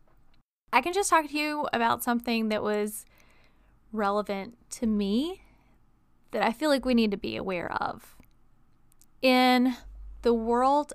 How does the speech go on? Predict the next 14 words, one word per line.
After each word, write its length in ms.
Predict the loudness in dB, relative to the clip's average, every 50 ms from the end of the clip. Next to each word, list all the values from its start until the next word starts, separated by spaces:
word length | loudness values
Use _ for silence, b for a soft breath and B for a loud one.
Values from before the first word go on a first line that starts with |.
| 0 2
of 180 | 2 2 0
healthcare, 1000 | -4 -14 -12 -8 -8 -8 -8 -8 -12 -14 -14 -10 -8 -8 -6 -6 -8 -8 -10 -12 -14 b b b b b b b b b b b b b b b b 0
I 60 | 4
don't 120 | 6 6
know 120 | 8 6 6
if 80 | 6
you've 160 | 4 4 4 4
ever 180 | 4 2 2
been 160 | 2 2 2
a 60 | 2 2
patient 320 | 0 0 -2 -2 -4 -4
in 80 | -4 -2
the 60 | -2
hospital, 680 | -2 -2 -4 -4 -4 -4 -2 0 2 0 0 -2 -4